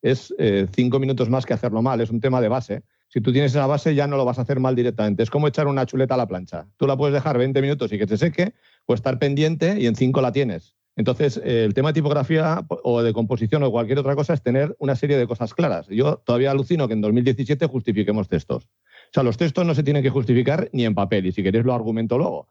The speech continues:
Pero, eh, hay temas de contraste, hay temas de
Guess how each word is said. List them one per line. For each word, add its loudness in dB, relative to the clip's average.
Pero, 0
eh, 2
hay 2
temas 0
de 0
contraste, 0
hay 2
temas 0
de 2